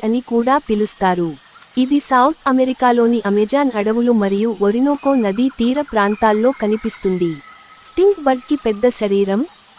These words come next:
పొడవైన మెడ, ఎర్రటి కళ్ళు, తలపై కిరీటం లాంటి పించాలు ఉంటాయి.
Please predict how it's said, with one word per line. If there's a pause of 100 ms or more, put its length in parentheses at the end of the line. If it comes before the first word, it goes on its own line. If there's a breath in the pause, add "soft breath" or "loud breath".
పొడవైన
మెడ, (500)
ఎర్రటి
కళ్ళు, (460)
తలపై (120)
కిరీటం (120)
లాంటి
పించాలు (120)
ఉంటాయి.